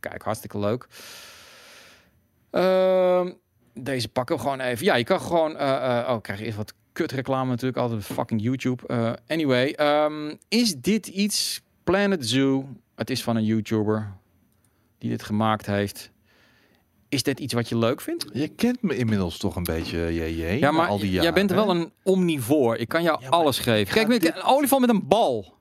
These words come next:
Speaker 1: Hoe fucking breed is dit?
Speaker 2: Wat
Speaker 1: Hier.
Speaker 2: moet ik met deze shit, man?
Speaker 1: <laughs>
Speaker 2: Moet je shit maken? Moet je wat, een zoo maken?
Speaker 1: Ja, een zoo, ja. Een pla-,
Speaker 2: Ah,
Speaker 1: nou,
Speaker 2: ik hou daar helemaal niet van, joh.
Speaker 1: er zijn mensen die het heel erg tof vinden. Wat ik tof vind,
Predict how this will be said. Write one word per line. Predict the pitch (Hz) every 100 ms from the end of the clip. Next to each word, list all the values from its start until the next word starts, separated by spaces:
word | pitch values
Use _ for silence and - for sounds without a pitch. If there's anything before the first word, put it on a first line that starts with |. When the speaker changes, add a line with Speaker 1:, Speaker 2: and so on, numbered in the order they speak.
| _
Speaker 1:
Hoe | - 202
fucking | 135 277 262 233
breed | 214 214 208
is | 170
dit? | 196
Speaker 2:
Wat | 175
Speaker 1:
Hier. | 175
Speaker 2:
moet | 202
ik | 226 180
met | 156
deze | 127 123 113 98
shit, | - 107 95
man? | 87 85 87 131 - -
Speaker 1:
<laughs> | - - -
Speaker 2:
Moet | 156 180
je | 208
shit | - 202
maken? | 190 214 233 254 240
Moet | 233
je | 214 208 208
wat, | 202 208
een | 208 196 170
zoo | 190 214
maken? | 190 202 226 214 196
Speaker 1:
Ja, |
een | 127
zoo, | 107 139 208
ja. | 214
Een | 139
pla-, | 165 185
Speaker 2:
Ah, |
Speaker 1:
nou, | 180 160 139
Speaker 2:
ik | 165
hou | 143 156 165
daar | 165
helemaal | 156 151
niet | 143
van, | 143 143
joh. | 139 131 123 113 104
Speaker 1:
er |
zijn | 143 196 226
mensen | 165 123
die | 135
het | 131
heel | 139
erg | 123
tof | 208
vinden. | 127 117
Wat | 196
ik | - -
tof | 294
vind, | - 196 214